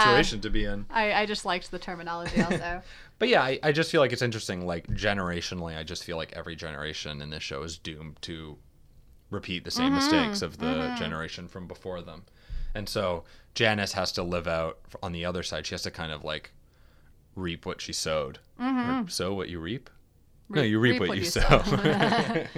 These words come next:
Speaker 1: <laughs>
Speaker 2: Yeah.
Speaker 1: She's gonna reap what she sowed.
Speaker 2: Yeah.
Speaker 1: Yeah. So, yeah.
Speaker 2: Yeah. Do you
Speaker 1: It's
Speaker 2: wanna talk about, sorry.
Speaker 1: Yeah. No, no, no.
Speaker 2: You
Speaker 1: That's
Speaker 2: wanna
Speaker 1: good.
Speaker 2: talk about Melfi?
Speaker 1: I would love to talk about Melfi.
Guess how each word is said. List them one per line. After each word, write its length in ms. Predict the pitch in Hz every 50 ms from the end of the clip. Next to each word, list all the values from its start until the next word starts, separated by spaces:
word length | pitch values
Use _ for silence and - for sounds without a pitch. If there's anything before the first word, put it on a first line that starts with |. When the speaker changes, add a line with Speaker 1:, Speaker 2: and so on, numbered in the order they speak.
| 147 - - -
Speaker 1:
<laughs> 220 | - - - - -
Speaker 2:
Yeah. 140 | 220 180 175
Speaker 1:
She's 140 | 175 147
gonna 200 | 143 170 156 139
reap 380 | 127 123 120 135 139 131 113 -
what 140 | 113 95 -
she 120 | - 95 85
sowed. 340 | - 85 73 - - - - - - -
Speaker 2:
Yeah. 160 | 208 160 - - - - - -
Speaker 1:
Yeah. 200 | - 110 101 90 85 - - - - - - _ _ _ _ _ -
So, 240 | - 98 87 85 80 - _ _ _ - - - - - - - - - - _ _ _ _ _ -
yeah. 140 | 110 123 139 127
Speaker 2:
Yeah. 80 | 254 233 214 196 - - - - - -
Do 60 | -
you 60 | 254
Speaker 1:
It's 80 | 262 262
Speaker 2:
wanna 140 | 262 254
talk 320 | 254 - - 254 240 240 -
about, 580 | 240 233 240 233 233 226 226 226 226 220 - - - - - - - -
sorry. 320 | - - 180 151 151 - - - 143
Speaker 1:
Yeah. 160 | 151 196 285 285 - -
No, 140 | 110 110 120
no, 60 | 135
no. 100 | 135 147
Speaker 2:
You 320 | 143 123 - - - - 202
Speaker 1:
That's 0 |
Speaker 2:
wanna 120 | 196 196
Speaker 1:
good. 60 | -
Speaker 2:
talk 140 | - 220 214
about 180 | 190 196 180 175
Melfi? 580 | 185 170 170 196 - - 247 262 277 302 294 - 110
Speaker 1:
I 40 |
would 100 | 107 107
love 260 | 104 101 101 98 95 -
to 80 | - 90
talk 240 | - 95 90 87 -
about 180 | 90 90 90
Melfi. 400 | 87 90 87 85 - - 85 87